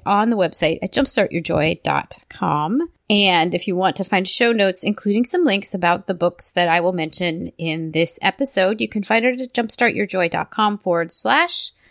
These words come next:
start a business. You could also subscribe to every episode. They are released on Tuesday mornings every week. And Jumpstart Your Joy is found on all of the regular podcasting spots. So go subscribe right now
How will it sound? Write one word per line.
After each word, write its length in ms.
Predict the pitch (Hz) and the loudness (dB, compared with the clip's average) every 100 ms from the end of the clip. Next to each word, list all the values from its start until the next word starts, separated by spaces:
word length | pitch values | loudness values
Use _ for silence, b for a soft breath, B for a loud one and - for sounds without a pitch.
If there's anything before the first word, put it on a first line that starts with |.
| b b b | b b b
start 440 | - - 165 151 | -8 0 0 2
a 40 | |
business. 760 | 202 208 - 170 131 - - - _ _ | 2 2 2 -2 -4 -6 -8 -10 _ _
You 60 | |
could 120 | - 247 | -2 0
also 220 | 262 247 | 2 0
subscribe 960 | - 185 - - 220 190 175 240 269 247 | 0 -2 -2 0 2 2 4 0 -2 -4
to 380 | - 226 220 - | 0 2 2 2
every 260 | 254 247 - | 0 2 0
episode. 560 | 202 226 277 381 302 - b b - | 0 -2 0 0 -4 -10 b b 0
They 120 | 240 | 2
are 100 | 220 | 4
released 600 | 180 170 196 220 - - - | 0 2 0 0 -4 -10 -4
on 300 | 190 196 175 | -2 0 -2
Tuesday 580 | - - 214 180 180 170 | -2 0 0 0 0 0
mornings 640 | 175 160 180 320 403 - - - | 2 0 0 -2 -4 -8 -8 -4
every 400 | 196 170 175 160 | 0 0 0 -2
week. 400 | 156 381 - - - | 0 0 -2 -6 0
And 500 | 190 185 175 175 175 - - _ _ _ _ _ | 2 4 2 -2 -4 -6 -6 _ _ _ _ _
Jumpstart 360 | 165 - 277 | -8 -2 -2
Your 80 | 269 | -2
Joy 240 | 262 403 302 | 0 2 2
is 180 | 277 | 2
found 220 | - 220 214 | 0 2 2
on 160 | 208 | -2
all 460 | - 175 185 208 233 | -2 -2 0 0 -2
of 100 | 226 | -2
the 80 | 226 | 0
regular 360 | 202 196 196 | 0 2 0
podcasting 640 | 190 233 254 214 196 - 196 | 0 -2 -2 -2 -4 -2 -4
spots. 280 | 170 175 | 0 0
So 140 | - 202 | 2 -2
go 440 | 160 - 180 208 | -2 2 4 4
subscribe 560 | 233 277 262 - 175 175 | 2 -2 -4 0 0 2
right 160 | 180 | 0
now 320 | 185 151 160 | 0 -2 -4